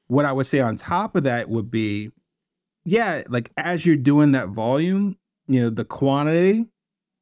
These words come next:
you may look at someone, uh, or some business that has that sort of quality about them that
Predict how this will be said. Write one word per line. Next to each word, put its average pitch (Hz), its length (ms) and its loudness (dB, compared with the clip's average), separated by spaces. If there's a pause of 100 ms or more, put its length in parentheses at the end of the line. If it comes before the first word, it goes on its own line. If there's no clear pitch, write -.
(240)
you 143 200 4
may 165 280 4
look 180 240 6
at 151 200 -2
someone, 139 680 -4
uh, 127 120 0
or 117 200 -2
some 131 300 0
business 139 480 2
that 113 120 -2
has 127 260 -6
that 120 120 -2
sort 127 180 -2
of 113 120 -6
quality 135 480 0
about 120 460 -4 (120)
them 92 460 -8 (580)
that 110 480 -4